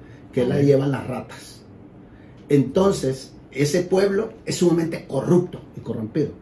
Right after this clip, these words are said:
Speaker 2: Ah.
Speaker 1: Entonces, hay un parlamento ahí que decide, ¿verdad?, que no va a atender la plaga,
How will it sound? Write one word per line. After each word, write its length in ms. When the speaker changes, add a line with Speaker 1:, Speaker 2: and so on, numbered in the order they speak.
Speaker 2:
Ah. 160
Speaker 1:
Entonces, 520
hay 140
un 140
parlamento 760
ahí 240
que 120
decide, 640
¿verdad?, 360
que 120
no 520
va 200
a 40
atender 480
la 200
plaga, 400